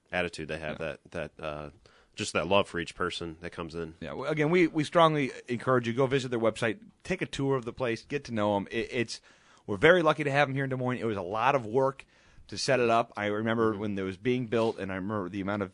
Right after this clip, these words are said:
Speaker 2: people that were, were asking us to help and the vision for it, and it's, it's here. We just need to continue to support it and help it grow. So now for your ninety-nine-second homily with Father Zach.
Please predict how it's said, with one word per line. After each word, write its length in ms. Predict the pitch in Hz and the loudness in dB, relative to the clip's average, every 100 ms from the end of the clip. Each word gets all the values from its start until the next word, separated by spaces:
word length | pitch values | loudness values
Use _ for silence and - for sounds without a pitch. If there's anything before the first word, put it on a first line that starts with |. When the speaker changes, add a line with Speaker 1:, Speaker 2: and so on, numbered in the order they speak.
| _ | _
Speaker 2:
people 340 | - 135 120 113 | -6 -4 -4 -4
that 140 | 107 | -4
were, 240 | 92 92 - | -2 -4 -4
were 260 | 101 92 - | -6 -6 -4
asking 360 | 120 123 - 120 | -2 -2 -2 -6
us 120 | 110 | -6
to 180 | 113 87 | -6 -2
help 240 | 113 120 _ - - _ - | -2 -2 _ -20 -20 _ -10
and 100 | 90 | -8
the 60 | |
vision 360 | 90 147 143 135 | 0 2 2 -2
for 280 | 139 127 123 | 0 0 0
it, 80 | - | -4
and 100 | 98 | -8
it's, 420 | 90 - - - | -8 -8 -10 -10
it's 180 | 92 - | -12 -6
here. 360 | 170 196 196 180 _ _ _ _ | 4 6 4 0 _ _ _ _
We 160 | 101 123 | -4 -2
just 120 | 117 | -2
need 80 | 131 | -4
to 60 | 113 | -6
continue 280 | - 117 | -6 -6
to 60 | 107 | -6
support 300 | - 113 120 | -6 -4 -4
it 40 | |
and 60 | 95 | -2
help 160 | 110 107 | -4 -4
it 80 | |
grow. 240 | 92 98 85 | -2 0 0
So 100 | 120 | 0
now 220 | 131 139 | 2 2
for 120 | 139 | 2
your 100 | 135 | -2
ninety-nine-second 560 | 127 123 113 107 113 104 | 0 0 0 -2 -4 -2
homily 280 | 113 107 92 | -2 -2 -4
with 100 | - | -4
Father 260 | 95 85 | -4 -4
Zach. 240 | 78 - | -8 -12